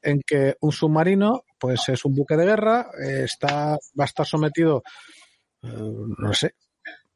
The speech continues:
por más que tenga el doble casco y toda la vaina, va a estar rodeado de agua, vas a tener una serie de historias que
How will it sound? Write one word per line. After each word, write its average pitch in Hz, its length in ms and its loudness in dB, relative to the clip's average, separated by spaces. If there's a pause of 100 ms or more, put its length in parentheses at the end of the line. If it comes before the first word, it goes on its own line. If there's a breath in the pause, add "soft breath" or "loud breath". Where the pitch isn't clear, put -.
(140)
por 107 140 -4
más 120 140 0
que 143 100 -2
tenga 135 1040 2
el 135 80 0
doble 139 280 2
casco 165 340 0
y 127 60 0
toda 131 260 2
la 143 100 4
vaina, 180 420 2 (840 loud breath)
va 123 60 2
a - 20 0
estar 135 240 -2
rodeado 123 380 2
de 127 80 2
agua, 220 360 2
vas 147 160 -2
a 143 40 -2
tener 139 220 -2
una 135 180 0
serie 139 280 0
de 135 80 4
historias 160 400 -2
que - 200 -4